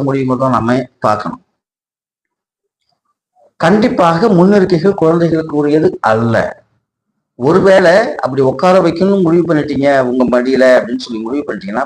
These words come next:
ப்ராப்பரா அந்த குழந்தைங்களை உங்களை பார்த்து உட்கார வச்சு முகம் வெடிப்பக்கம் இல்லாத அளவுக்கு பாதுகாப்பா உட்கார வைக்கணும். முன்னாடி இருக்க ஏர் பேக் தான் குழந்தைகளுக்கு ஆபத்துங்கிறீங்க, சைடுல இருக்க ஏர் பேக், கர்டன் ஏர் பேக்ஸ்லாம் எப்படின்னு கேட்டீங்கன்னா, கண்டிப்பா கர்டன் ஏர் பேக்ஸ் இருக்கு அப்படின்னா அந்த குழந்தைகளை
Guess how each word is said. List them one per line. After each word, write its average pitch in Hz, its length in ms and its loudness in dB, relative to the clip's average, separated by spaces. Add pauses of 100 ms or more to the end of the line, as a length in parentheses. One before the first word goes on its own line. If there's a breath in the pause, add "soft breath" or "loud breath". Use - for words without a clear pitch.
(120)
ப்ராப்பரா 117 440 0
அந்த 120 160 -2
குழந்தைங்களை 117 480 0 (120)
உங்களை 110 240 -2 (100)
பார்த்து 120 240 0
உட்கார 107 320 0
வச்சு 98 240 -10 (460)
முகம் 117 260 -6
வெடிப்பக்கம் 117 400 0
இல்லாத 95 240 0
அளவுக்கு 98 300 -2 (120)
பாதுகாப்பா 104 500 0
உட்கார 87 240 -4
வைக்கணும். 78 380 -10 (400)
முன்னாடி 180 260 2
இருக்க 160 240 0
ஏர் 143 140 -2
பேக் 139 180 0
தான் 156 140 -4
குழந்தைகளுக்கு 139 500 0 (280)
ஆபத்துங்கிறீங்க, 120 540 -4 (100)
சைடுல 165 260 2
இருக்க 143 240 0
ஏர் 127 120 -2
பேக், 143 220 -4
கர்டன் 135 340 0
ஏர் 120 120 0
பேக்ஸ்லாம் 120 340 -2
எப்படின்னு 107 320 -8
கேட்டீங்கன்னா, 92 480 -8 (420 soft breath)
கண்டிப்பா 170 320 -2 (140)
கர்டன் 165 320 2
ஏர் 143 140 0
பேக்ஸ் 139 280 -2
இருக்கு 147 200 -2
அப்படின்னா 127 280 -2
அந்த 120 180 -2
குழந்தைகளை 131 440 0